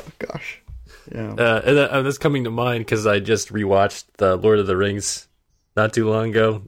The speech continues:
Speaker 2: and it's like, I remember, it's like Smeagol and Deagle, I think, are the
Speaker 1: Uh,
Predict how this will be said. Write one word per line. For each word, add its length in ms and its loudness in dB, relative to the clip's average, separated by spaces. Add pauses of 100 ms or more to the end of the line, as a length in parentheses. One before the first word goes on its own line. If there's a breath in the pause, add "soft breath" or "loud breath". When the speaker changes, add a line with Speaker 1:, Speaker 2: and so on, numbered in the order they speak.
Speaker 2:
and 400 -4
it's 120 -8
like, 160 -2
I 80 0
remember, 320 -4
it's 200 -4
like 180 0
Smeagol 540 -2
and 120 -4
Deagle, 400 0
I 40 0
think, 320 -8
are 80 -4
the 300 -8
Speaker 1:
Uh, 600 -2